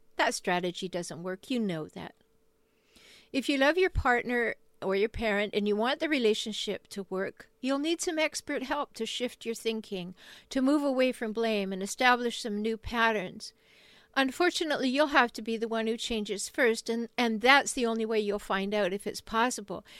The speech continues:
But I'm not advocating for a moment that you start behaving the way they do or doing what they want. Partners with these traits are living in fear and fighting for their lives. And these very real fears play out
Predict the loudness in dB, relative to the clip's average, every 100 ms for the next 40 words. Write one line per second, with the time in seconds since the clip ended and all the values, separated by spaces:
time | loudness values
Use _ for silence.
0 | -10 0 4 4 4 4 4 6 4 0
1 | -4 -2 -2 -2 0 2 2 2 2 -2
2 | 0 -2 -2 -4 0 0 2 4 4 4
3 | 2 2 2 2 2 0 2 2 2 2
4 | 2 2 0 0 0 0 0 -2 -4 _
5 | _ _ _ _ _ _ _ -20 -20 -20
6 | -20 -20 -2 4 6 6 0 0 -2 0
7 | -2 -4 0 2 2 2 0 2 4 2
8 | 2 -2 -4 -4 -6 0 2 2 -2 -6
9 | -4 -4 -4 0 0 0 -4 -4 -2 0
10 | 0 -2 -4 -10 -16 -18 _ _ _ _
11 | _ _ _ -2 0 2 2 2 0 4
12 | 6 6 4 2 2 2 0 -2 0 0
13 | -2 -4 0 2 2 2 -2